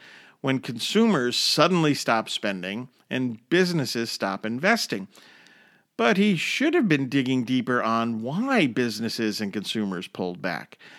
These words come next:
That's where incentives come into play, and that the Great Depression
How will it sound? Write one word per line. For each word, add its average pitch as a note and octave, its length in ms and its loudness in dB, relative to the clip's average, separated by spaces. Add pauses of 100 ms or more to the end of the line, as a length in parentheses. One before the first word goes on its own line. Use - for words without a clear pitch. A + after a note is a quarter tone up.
(180)
That's - 340 0
where F#3 200 2
incentives G#3+ 640 2
come A#2 160 -2
into G2+ 160 -6
play, F#2 320 -8 (280)
and C3+ 140 0
that C#3 100 2
the - 60 -4
Great E3+ 240 2
Depression D3+ 640 4